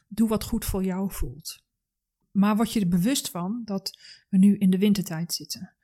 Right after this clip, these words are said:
En alles gaat gewoon een beetje zwaarder. En alles is gewoon, eh, wat do-, donkerder en duisterder. En,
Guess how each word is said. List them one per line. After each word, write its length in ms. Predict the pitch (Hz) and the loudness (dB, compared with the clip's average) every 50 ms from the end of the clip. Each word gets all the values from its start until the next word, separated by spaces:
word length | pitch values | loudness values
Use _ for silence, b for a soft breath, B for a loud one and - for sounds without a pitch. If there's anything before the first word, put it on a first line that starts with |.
| b b b b b _ | b b b b b _
En 120 | 220 214 | -4 -2
alles 260 | 220 240 247 233 - | 0 0 0 0 -2
gaat 220 | - - 214 214 - | -2 -2 -4 -4 0
gewoon 220 | - 208 202 190 | 2 4 4 6
een 80 | 185 170 | 6 4
beetje 300 | 170 175 170 175 - 175 | 2 0 -2 -4 -6 -8
zwaarder. 560 | - 170 180 185 185 165 151 - - - - _ | -6 -6 -4 -4 -4 -6 -8 -10 -16 -20 -18 _
En 120 | 180 180 | -10 -8
alles 340 | - 208 220 220 208 208 - | -6 -4 -2 -2 -2 -2 -2
is 140 | - 190 - | -4 -4 -2
gewoon, 500 | - 190 180 180 180 180 185 175 175 b b b b b b b b b b _ | 0 0 0 2 2 2 4 2 2 b b b b b b b b b b _
eh, 180 | - 185 185 185 185 | -8 -8 -6 -6 -4
wat 240 | 180 185 190 - - | -6 -6 -6 -2 -2
do-, 220 | 190 190 - 202 | -2 0 0 2
donkerder 540 | 160 196 208 226 214 226 208 170 160 160 165 | 4 4 4 4 2 0 -2 -2 -4 -4 -2
en 140 | 170 175 175 | -2 -2 -2
duisterder. 760 | 170 170 160 156 - - - - 180 175 170 170 165 165 - - | -2 -2 -6 -6 -6 -8 -10 -8 -8 -6 -6 -6 -6 -8 -10 -12
En, 420 | - 165 165 175 175 180 190 - | -10 -6 -4 -2 -2 -2 -4 -8